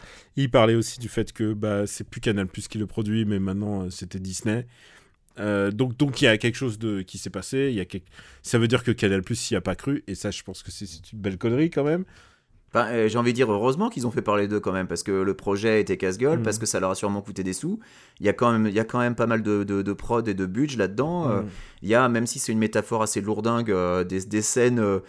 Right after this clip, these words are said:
Speaker 2: où t'as l'impression d'être dans Starship Troopers, euh, bon, voilà, quoi. Il y a, non, ils ont mis du pognon.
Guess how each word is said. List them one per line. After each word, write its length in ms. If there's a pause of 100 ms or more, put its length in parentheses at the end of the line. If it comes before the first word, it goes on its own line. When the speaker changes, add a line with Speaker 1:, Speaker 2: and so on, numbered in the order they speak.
(220)
Speaker 2:
où 80
t'as 140
l'impression 360
d'être 140
dans 100
Starship 380
Troopers, 560
euh, 240
bon, 260
voilà, 280
quoi. 200
Il 60
y 60
a, 40
non, 200
ils 160
ont 40
mis 120
du 100
pognon. 380